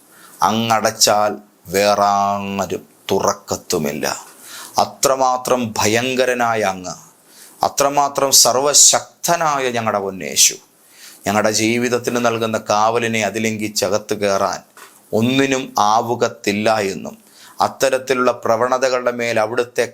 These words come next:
കർശന നിർദ്ദേശം ഈ മണിക്കൂറുകളിൽ വെളിപ്പെട്ടിട്ടുണ്ടെന്നുമുള്ള ആധികാരികമായ ഉറപ്പ് ഇന്നത്തെ പ്രവചനദൂതിലൂടെ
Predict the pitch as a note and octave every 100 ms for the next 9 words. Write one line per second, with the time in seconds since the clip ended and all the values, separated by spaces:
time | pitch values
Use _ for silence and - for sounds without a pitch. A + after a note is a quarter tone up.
0 | - A#2+ - D3+ C#3+ C3+ A2+ G#2 G#2+ G2
1 | - C#2+ - _ - _ - A2+ A#2+ A#2
2 | A2+ A#2+ - B2 B2+ B2 A#2+ A2+ G#2+ A#2
3 | A#2+ B2 A2+ A2 - A2 A#2 B2 B2+ C3
4 | B2+ B2 A2+ A2+ G#2+ G#2 A2+ A#2+ B2+ A#2+
5 | A#2+ A#2+ A2+ A#2 A2+ A2 G#2+ - G#2+ G#2+
6 | C3+ - - D2 - - - - - G2
7 | G#2+ A2+ - A#2 A2+ A2+ G#2+ A#2 A#2+ A#2+
8 | A2+ A2+ A2+ A2 A2